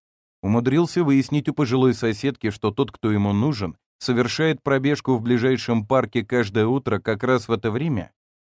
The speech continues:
и теперь внушал себе, что всё хорошо, и всё, что он может сделать сейчас, это ждать.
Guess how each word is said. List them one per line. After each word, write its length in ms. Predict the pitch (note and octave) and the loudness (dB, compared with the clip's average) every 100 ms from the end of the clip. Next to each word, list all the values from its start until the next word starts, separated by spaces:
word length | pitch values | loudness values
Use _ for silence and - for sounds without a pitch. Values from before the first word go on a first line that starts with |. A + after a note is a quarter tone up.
| - | -6
и 100 | G2 | -4
теперь 340 | G#2 A#2 E3+ D#3 | -2 2 2 4
внушал 460 | E3 E3 C#3+ C3+ | 0 0 0 -2
себе, 240 | - C#3 C3 | -2 -2 -2
что 200 | - A#2+ | -2 -4
всё 200 | - A2+ | -2 -2
хорошо, 600 | - G2 F#2+ - C#3 - _ _ - | -2 -4 -4 -4 -2 -2 _ _ -2
и 80 | A2+ | 0
всё, 200 | C3+ C#3+ | 2 0
что 200 | - C3 | 2 2
он 60 | |
может 300 | C#3 B2 A#2 | 4 2 -2
сделать 420 | G2+ G2+ D3 C3 - | -4 -2 0 0 0
сейчас, 580 | G#2 G2+ G2+ F2 - _ - | -6 -6 -6 -6 -10 _ -8
это 240 | A2 C#3+ | -4 -2
ждать. 500 | B2+ B2+ A#2+ - - | -4 -2 -4 -4 -18